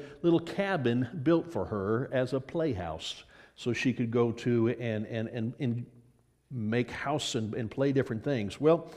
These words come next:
as she was getting older, she would spend time in her little playhouse, her little cabin, reading her Bible and studying.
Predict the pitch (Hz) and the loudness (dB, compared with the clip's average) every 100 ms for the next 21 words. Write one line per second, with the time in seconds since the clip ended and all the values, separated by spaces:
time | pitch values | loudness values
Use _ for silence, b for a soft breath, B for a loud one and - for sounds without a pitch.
0 | B B B B B B _ _ _ - | B B B B B B _ _ _ -10
1 | - 165 - 262 240 170 202 151 120 127 | -2 0 2 4 4 4 6 8 6 6
2 | 180 - - 226 226 - 202 180 - 180 | 2 0 -2 0 0 2 2 2 2 0
3 | 175 160 202 180 123 160 160 160 160 151 | 0 0 2 0 2 2 2 4 2 2
4 | - 175 156 104 104 117 - 131 135 135 | 0 0 2 0 -2 -2 -2 -2 -2 -4
5 | - 165 113 104 135 - b b b b | -4 -2 -2 -2 -4 -6 b b b b
6 | b - 131 156 160 135 135 143 143 139 | b 0 8 10 10 6 6 6 6 6
7 | 117 110 101 - 156 139 110 82 80 | 2 0 -2 -2 0 0 0 -2 -6